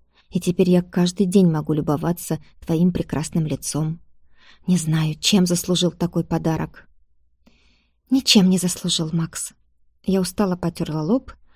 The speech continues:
и подумала, что раньше не замечала за женихом такой непробиваемой настойчивости. «Дай мне пройти.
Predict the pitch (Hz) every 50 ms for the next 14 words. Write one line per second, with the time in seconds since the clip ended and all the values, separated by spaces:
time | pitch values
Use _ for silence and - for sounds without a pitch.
0 | _ _ _ - - 247 - 262 208 170 196 196 196 190 190 190 190 196 185 -
1 | - - 170 202 240 285 277 - - 175 156 151 151 160 160 151 - - 196 190
2 | 180 170 170 151 - - 147 147 156 - - 208 220 226 226 - - - - -
3 | 160 - - 185 185 170 - - - 175 160 151 - 147 165 165 160 160 156 160
4 | 165 - - - 147 - - - - - 143 - - - - - - - - -
5 | - - - - _ - _ _ _ _ _ _ _ _ _ _ _ _ - -
6 | 311 339 277 208 180 175 - 165 165 160 - - - - 151 165